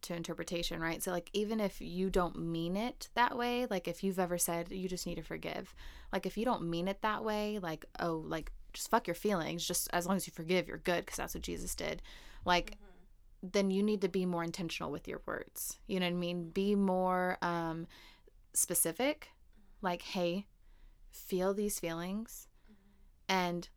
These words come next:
Speaker 1: work towards that forgiveness because that's gonna be freeing for you. And it might take you a long time." You know what I mean? Like, because if I was told that or if you were told that, I feel like our perception of forgiveness could have been totally different.
Speaker 2: Mm-hmm.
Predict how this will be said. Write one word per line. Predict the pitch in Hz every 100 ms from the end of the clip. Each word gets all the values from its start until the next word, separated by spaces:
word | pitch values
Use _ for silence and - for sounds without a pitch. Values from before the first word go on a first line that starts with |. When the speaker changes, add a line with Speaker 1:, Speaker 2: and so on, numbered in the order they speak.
| - -
Speaker 1:
work | 180 180 -
towards | - 175 165
that | 156 -
forgiveness | 165 165 156 160 190 196
because | 180 180 160
that's | 151 -
gonna | 170
be | 156 156
freeing | - - - -
for | - -
you. | - - 202 -
And | 196 208
it | 214
might | 214
take | - 175 -
you | 170
a |
long | 160 185
time." | 185 165 -
You | 247
know |
what | 247
I | 226
mean? | 233 247
Like, | 220 185 - - - -
because | 226 226
if | 208 170
I | 147
was | 190 240
told | - 247 226
that | 233 240 -
or | 170
if | -
you | 170
were | 190 202
told | 233 233
that, | 240 240
I | 190
feel | - 196
like | 185 -
our | 170 175 180
perception | - 185 - 175 - 175 -
of | 165
forgiveness | - 165 156 165 170 185 185 - - - - -
could | 214
have | 185
been | 175 165
totally | 170 165 151
different. | - - - - -
Speaker 2:
Mm-hmm. | - -